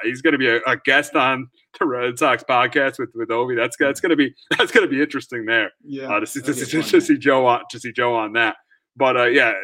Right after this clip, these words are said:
Speaker 1: uh, Re-, uh, Backstop Podca-, Ovi's Backstop Podcast. Uh, it's gonna be done twice a week after every Red Sox series. First episode is this Sunday, so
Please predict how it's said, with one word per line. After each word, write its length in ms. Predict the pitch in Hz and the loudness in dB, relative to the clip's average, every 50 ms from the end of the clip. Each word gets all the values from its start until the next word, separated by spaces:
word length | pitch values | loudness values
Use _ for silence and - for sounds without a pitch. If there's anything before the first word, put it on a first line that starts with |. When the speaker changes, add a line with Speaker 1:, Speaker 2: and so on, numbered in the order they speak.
| 110 | -2
Speaker 1:
uh, 60 | 120 123 120 117 | -2 0 0 0
Re-, 200 | 113 123 143 123 120 | 0 0 0 2 2
uh, 220 | 123 120 113 110 110 - - | 0 0 0 -2 -4 -2 2
Backstop 440 | 165 170 170 170 - 196 180 165 - | 2 4 2 2 0 -2 -2 0 2
Podca-, 360 | 160 156 147 143 143 - 151 | 2 2 2 2 0 0 2
Ovi's 320 | 156 165 165 175 175 160 | 4 4 4 4 2 0
Backstop 520 | - 165 160 160 160 - - 175 156 156 - | 2 2 2 2 2 0 0 0 0 0 0
Podcast. 540 | 143 143 135 131 - - 135 127 131 131 - - - 123 | 0 2 2 0 0 0 2 2 2 0 -2 -8 -6 -4
Uh, 140 | 120 117 | -2 -2
it's 120 | 117 117 - - - - | -4 -4 -8 -10 -6 -4
gonna 120 | 143 135 | -4 -4
be 80 | 135 127 | -2 -2
done 180 | 139 135 123 | -2 -2 -4
twice 320 | - - 160 156 160 151 - | -2 0 2 2 2 2 0
a 40 | |
week 280 | 151 143 143 143 143 - | 0 0 0 0 0 0
after 240 | 123 127 - - 139 | 0 0 0 0 0
every 160 | 135 143 139 | 0 0 0
Red 200 | 135 135 135 131 | 0 0 -2 -2
Sox 300 | - 139 131 127 120 - | 0 0 0 0 -2 -4
series. 320 | - 131 127 127 131 127 120 - _ - - _ _ | -6 -4 -4 -2 -4 -4 -6 -10 _ -20 -20 _ _
First 260 | - 151 160 156 - | 2 2 2 2 2
episode 440 | 170 156 147 147 - - 147 143 135 | 2 0 0 0 -2 -2 -2 -2 -2
is 100 | 131 120 - | -4 -6 -6
this 220 | - 143 139 - | -6 -6 -6 -4
Sunday, 360 | - 135 131 127 127 127 127 | -4 -4 -2 0 0 0 0
so 320 | 123 - 131 117 117 110 | 0 0 2 2 2 2